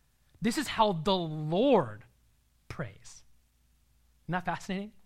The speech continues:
How he does it. And the first two words, he says, "Our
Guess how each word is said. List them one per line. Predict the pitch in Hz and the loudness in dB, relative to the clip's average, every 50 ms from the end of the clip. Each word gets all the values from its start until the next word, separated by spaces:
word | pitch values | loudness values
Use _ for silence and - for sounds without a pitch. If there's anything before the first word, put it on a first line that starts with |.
| _ _ _ _ _ _ _ | _ _ _ _ _ _ _
How | - - 180 156 | -4 -2 -2 -2
he | 131 - 233 220 | -2 -2 -2 -2
does | 170 165 123 107 - | -2 -4 -6 -8 -10
it. | - - - _ _ _ _ _ _ _ _ _ - - _ _ - | -14 -20 -20 _ _ _ _ _ _ _ _ _ -20 -20 _ _ -6
And | 151 160 | -4 -4
the | 151 131 | -4 -4
first | - - - 220 262 - - - | -6 -4 -2 -2 -2 -2 -6 -6
two | - 285 262 | -4 -4 -2
words, | 214 170 160 143 127 123 120 - | -2 -2 -4 -4 -6 -8 -10 -12
he | - 151 | -14 -14
says, | - - 151 139 135 127 139 - - _ _ _ - | -10 -8 -8 -8 -8 -10 -12 -16 -20 _ _ _ -10
"Our | - 139 151 160 180 196 196 202 208 214 208 208 208 214 208 - | -6 -2 0 2 2 2 0 0 -4 -4 -4 -6 -6 -8 -12 -16